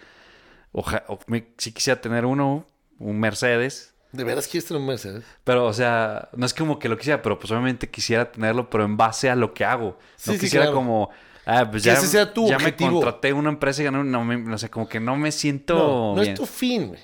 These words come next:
Speaker 1: No
Speaker 2: O
Speaker 1: es
Speaker 2: sea,
Speaker 1: mi
Speaker 2: lo
Speaker 1: fin.
Speaker 2: vas a tener y ya, qué chido, güey.
Speaker 1: Sí, sí.
Speaker 2: Ya,
Speaker 1: Es
Speaker 2: ¿no?
Speaker 1: como que yo dije, ah, pues, si tengo un Mercedes, pero, pues, haciendo, no sé, podcast, música.
Speaker 2: Es chido.
Speaker 1: O acá con el negocio de Marlene, ma-,
Speaker 2: ¿Qué,
Speaker 1: y
Speaker 2: ¿a qué
Speaker 1: Carla.
Speaker 2: crees que llegue Pequeñas Diferencias el,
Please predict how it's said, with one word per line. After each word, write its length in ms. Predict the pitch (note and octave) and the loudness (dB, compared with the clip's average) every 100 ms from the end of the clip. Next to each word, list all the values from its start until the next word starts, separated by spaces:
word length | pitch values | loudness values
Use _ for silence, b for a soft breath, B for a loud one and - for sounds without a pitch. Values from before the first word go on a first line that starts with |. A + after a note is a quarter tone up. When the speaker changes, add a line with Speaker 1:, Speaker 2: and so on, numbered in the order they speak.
| - | -4
Speaker 1:
No 60 | |
Speaker 2:
O 20 | |
Speaker 1:
es 60 | C3+ | 0
Speaker 2:
sea, 100 | D3+ | 2
Speaker 1:
mi 40 | D3 | 2
Speaker 2:
lo 40 | |
Speaker 1:
fin. 40 | D3+ | 4
Speaker 2:
vas 140 | F3+ | 2
a 100 | A#3 | 0
tener 320 | G#3 F#3 F#3+ | 0 0 0
y 140 | G3+ F#3 | 2 0
ya, 200 | D#3+ D#3+ | 0 -2
qué 120 | E3+ | -6
chido, 300 | - D#3 A2+ | -4 -2 -4
güey. 100 | F2+ | -4
Speaker 1:
Sí, 180 | B2 A#2+ | 0 0
sí. 140 | A#2 | 0
Speaker 2:
Ya, 200 | D3 - _ | -6 -10 _
Speaker 1:
Es 140 | G#2 G2+ | -8 -2
Speaker 2:
¿no? 80 | |
Speaker 1:
como 140 | B2+ A#2+ | -2 0
que 120 | A#2 | 0
yo 100 | A2+ | 0
dije, 160 | A2+ A2 | 0 -2
ah, 120 | A2 | -6
pues, 120 | - | -8
si 60 | G2 | -12
tengo 140 | A2 | -6
un 60 | A2+ | -4
Mercedes, 240 | A#2 B2 - | -2 -4 -4
pero, 200 | F#2+ E2+ | -6 -6
pues, 160 | F2+ | -12
haciendo, 600 | F2+ G2 G2 G2+ F#2 E2 | -10 -8 -4 -2 -2 -6
no 80 | E2+ | -8
sé, 160 | E2+ D#2+ | -8 -8
podcast, 440 | - F#2+ - F2 | -4 -6 -6 -12
música. 640 | E2+ F2 - G2+ F2 E2 - | -14 -20 -14 -10 -10 -10 -14
Speaker 2:
Es 200 | G#2 F#2+ | -12 -12
chido. 320 | - - F#2 F#2+ | -12 -14 -14 -8
Speaker 1:
O 140 | F2+ | -4
acá 340 | F2 D#2+ G#2+ G2 | -2 -2 -4 -6
con 140 | F2 | -8
el 80 | F2 | -10
negocio 280 | E2+ F2+ F#2 | -8 -8 -8
de 60 | F2+ | -8
Marlene, 260 | E2 E2+ | -10 -10
ma-, 220 | F2 G2 - b b | -12 -14 -18 b b
Speaker 2:
¿Qué, 80 | E3+ | -6
Speaker 1:
y 40 | |
Speaker 2:
¿a 40 | |
qué 60 | - | 0
Speaker 1:
Carla. 140 | F#2 F#2 | 0 2
Speaker 2:
crees 180 | A3 G#3+ | 0 0
que 140 | G#3 | 0
llegue 240 | E3 E3+ | 0 -2
Pequeñas 400 | F#3+ D3 D3+ F3 | -4 -4 -4 -2
Diferencias 640 | D#3 C3 C#3 C#3+ D#3+ D#3 - _ - | -2 -2 -2 -2 -6 -8 -18 _ -8
el, 560 | A2 A2 A2 G#2+ G#2 | -4 -2 -2 -4 -6